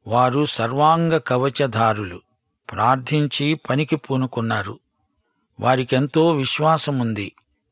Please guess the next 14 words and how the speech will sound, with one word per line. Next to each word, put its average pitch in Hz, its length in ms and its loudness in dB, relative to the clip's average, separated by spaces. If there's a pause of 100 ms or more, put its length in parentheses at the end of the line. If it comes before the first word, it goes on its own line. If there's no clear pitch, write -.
(240)
అదే 139 380 2
ఆధ్యాత్మిక 131 840 -2
సాహసం. 117 680 0 (840)
పట్టణానికి 147 640 0
బయటి 135 400 0
నుండి 151 260 2
వచ్చిన 143 380 0
యూదులు 143 520 0 (480)
శత్రువులను 165 680 2
గురించి 139 600 0
రోజుకొక 143 680 2
కొత్త 127 380 -4
వార్త 143 440 0
తెస్తున్నారు, 113 800 -4